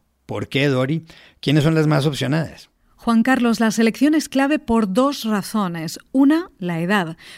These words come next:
Speaker 2: Joe Biden tiene setenta y siete años y tendría setenta y ocho en su toma de posesión en enero de dos mil veintiuno, convirtiéndose en el presidente más viejo de la historia en el momento de la investidura.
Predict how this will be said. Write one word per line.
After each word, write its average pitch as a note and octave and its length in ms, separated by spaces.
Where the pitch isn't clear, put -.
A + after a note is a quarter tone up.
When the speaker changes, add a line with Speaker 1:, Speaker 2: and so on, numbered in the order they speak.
Speaker 2:
Joe F#3 160
Biden G3 320
tiene A#3 260
setenta G#3+ 580
y G#3 80
siete C4 360
años G3 520
y A#3+ 100
tendría B3+ 420
setenta C4+ 760
y B3+ 100
ocho G#3+ 400
en F3+ 100
su F3+ 140
toma A#3+ 240
de G3+ 80
posesión F#3+ 560
en G3+ 180
enero C4 380
de A3 100
dos G3 180
mil B3 160
veintiuno, G3 680
convirtiéndose G3 840
en G3 80
el F#3+ 120
presidente G#3 640
más G#3+ 280
viejo G#3 260
de G3+ 80
la G3 120
historia G3+ 680
en G3 140
el G3 100
momento G3 400
de F3+ 100
la F3 80
investidura. E3+ 760